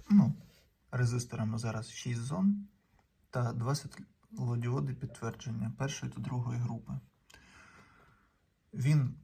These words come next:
переведений вже на G P R S, S M S G P R S режим, шляхом заміни процесора та встановлення модуля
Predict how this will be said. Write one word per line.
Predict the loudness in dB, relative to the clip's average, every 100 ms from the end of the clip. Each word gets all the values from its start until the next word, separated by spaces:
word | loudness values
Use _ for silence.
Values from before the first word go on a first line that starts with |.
| -18 -2
переведений | 2 2 2 0 -2 -2
вже | -4 -4 -2 -2 0
на | 2 2 -2 -4
G | -4 -2
P |
R | -2 0 -2
S, | -4 -8 -12 _ _ _ -20 -4
S | -2 0
M | 0
S | 0
G | -4 -6 -6
P |
R | -4 -4
S | -4 -6
режим, | -4 -2 -4 -6 -18 _ _ _ _ _ _ _ _ _ _ _ -10 -4 -2
шляхом | -2 -2 -2 0 0
заміни | 2 0 0
процесора | -2 -4 -4 -6 -4 -4 -4 -6 -10 -20 _ -20 _ _ _ -18
та | -6 -6
встановлення | -2 -2 0 0 0
модуля | 0 0 0 -2 -4 -6